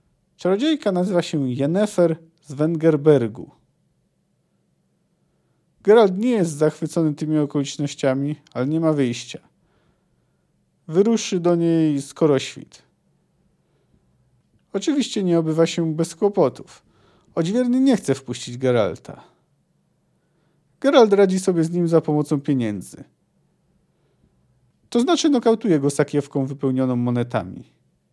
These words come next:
Pieniądz otwiera wszystkie drzwi.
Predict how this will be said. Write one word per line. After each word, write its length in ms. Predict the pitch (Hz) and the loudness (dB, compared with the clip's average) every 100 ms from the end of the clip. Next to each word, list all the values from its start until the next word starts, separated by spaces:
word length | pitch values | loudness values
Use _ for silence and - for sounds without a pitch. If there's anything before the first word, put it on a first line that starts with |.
| _ _ _ _ _ _ _ _ _ _ _ _ _ _ _ _ _ | _ _ _ _ _ _ _ _ _ _ _ _ _ _ _ _ _
Pieniądz 440 | 240 175 151 165 156 | -4 0 0 -2 -6
otwiera 320 | - 185 233 | -6 -4 -2
wszystkie 460 | - 165 - 110 | -2 -2 -2 -10
drzwi. 240 | 113 120 | -12 -14